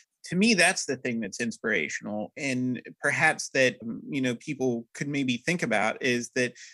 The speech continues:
this isn't something somebody else is gonna necessarily come in and do. You're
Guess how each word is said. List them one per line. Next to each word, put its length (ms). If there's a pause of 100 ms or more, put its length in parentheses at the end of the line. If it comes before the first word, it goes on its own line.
(100)
this 160
isn't 280
something 420
somebody 420
else 280
is 100
gonna 240
necessarily 640
come 280
in 80
and 200
do. 300 (300)
You're 360